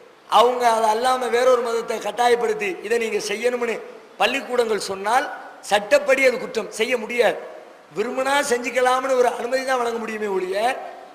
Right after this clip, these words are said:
நீங்க செஞ்சுதான் ஆகணும்னு எந்த பள்ளிக்கூடமும் சட்டம் போட முடியாது சட்ட ரீதியாக. அப்படி நீங்க அதை உரிய முறையில கவனத்துக்கு கொண்டு வந்தால்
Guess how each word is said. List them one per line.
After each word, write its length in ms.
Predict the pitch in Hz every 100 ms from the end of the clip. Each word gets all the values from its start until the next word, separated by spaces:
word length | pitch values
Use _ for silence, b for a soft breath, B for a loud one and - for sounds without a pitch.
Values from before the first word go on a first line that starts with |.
| -
நீங்க 220 | 233 233 -
செஞ்சுதான் 440 | 220 254 220 269 240
ஆகணும்னு 480 | 214 214 214 233 294 302 - B -
எந்த 300 | 208 269 302
பள்ளிக்கூடமும் 680 | 294 247 247 202 226 240 277 -
சட்டம் 260 | 214 254
போட 160 | 247 233
முடியாது 340 | 208 214 247 262
சட்ட 260 | 220 269
ரீதியாக. 440 | 262 226 214 190 151 - - - - - -
அப்படி 360 | - 233 269 269 262 254 247 240
நீங்க 200 | 240 233 226
அதை 160 | 220
உரிய 440 | 214 - 220 269 277
முறையில 260 | 254 240 226
கவனத்துக்கு 460 | 214 254 262 233 208
கொண்டு 200 | 214 220
வந்தால் 400 | 202 208 220